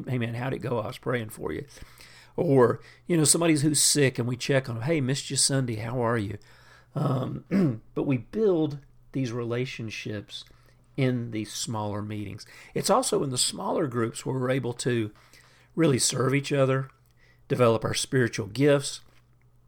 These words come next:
It's really in these smaller meetings that, um, we're able to build the deeper relationship. So,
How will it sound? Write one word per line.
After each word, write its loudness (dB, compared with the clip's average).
It's -2
really 6
in 2
these 0
smaller 0
meetings -2
that, -4
um, -2
we're 2
able 4
to 2
build 2
the -2
deeper -4
relationship. -8
So, 0